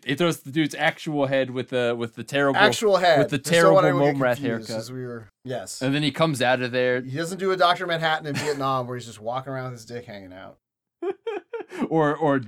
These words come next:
Speaker 1: uh, Johnny drunk after he's closed the door.
Speaker 2: <laughs> And all my, and all my clothes, are, I've, I've raptured myself. I'm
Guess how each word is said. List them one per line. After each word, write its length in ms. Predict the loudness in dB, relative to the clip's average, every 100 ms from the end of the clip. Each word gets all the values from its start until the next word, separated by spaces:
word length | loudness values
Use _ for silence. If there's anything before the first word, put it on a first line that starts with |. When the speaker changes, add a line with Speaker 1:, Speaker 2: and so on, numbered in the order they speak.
| -10 -6
Speaker 1:
uh, 120 | -6
Johnny 480 | -6 -2 0 0 -4
drunk 340 | -4 -4 0
after 260 | 0 0 -6
he's 140 | -6
closed 340 | -4 -4 -4 -8
the 80 | -6
door. 400 | -2 0 -2 -8 _
Speaker 2:
<laughs> 360 | -4 -4 0 4 4 4 0 -2 -2 2
And 100 | 4
all 160 | 6 6
my, 200 | 4 2
and 180 | -2
all 100 | -2
my 140 | 0 -4
clothes, 400 | -2 -2 -2 -6
are, 60 | -14 -10
I've, 220 | -8 -6 -6
I've 240 | -4 -2
raptured 460 | 0 -2 -4 -8 -6
myself. 500 | -10 -6 -6 -2 0
I'm 160 | -2